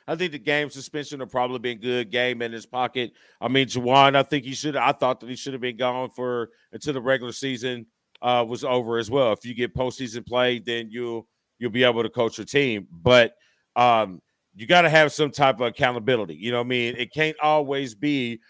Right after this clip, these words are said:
"Well, this guy did this and this guy did this." You gotta at some point be the bigger man, because everything that you do is gonna be amplified. You're one of the, you are one of the,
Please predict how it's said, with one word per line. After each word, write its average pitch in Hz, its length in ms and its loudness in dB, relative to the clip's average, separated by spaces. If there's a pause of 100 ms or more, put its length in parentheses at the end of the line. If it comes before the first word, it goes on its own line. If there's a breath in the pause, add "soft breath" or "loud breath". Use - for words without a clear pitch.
(180)
"Well, 120 280 -2 (100)
this 147 220 -8
guy 135 220 0
did 117 300 -6
this 127 280 -2
and 101 120 -10
this 135 200 -6
guy 123 220 0
did 113 180 -12
this." 113 260 -10 (320)
You 156 160 -6
gotta 160 280 4
at 139 80 -2
some 160 200 0
point 151 260 -2
be 143 140 0
the 139 60 -6
bigger 135 260 0
man, 143 300 0 (340)
because 143 420 2
everything 170 420 2
that 156 180 -6
you 160 80 -6
do 160 180 2
is 131 80 -2
gonna 139 160 0
be 123 180 -6
amplified. 113 540 -4 (260)
You're 160 220 4
one 151 220 -4
of 139 60 -4
the, 123 120 -6 (220)
you 156 180 0
are 160 120 4
one 151 220 -2
of 139 160 -4
the, 117 320 0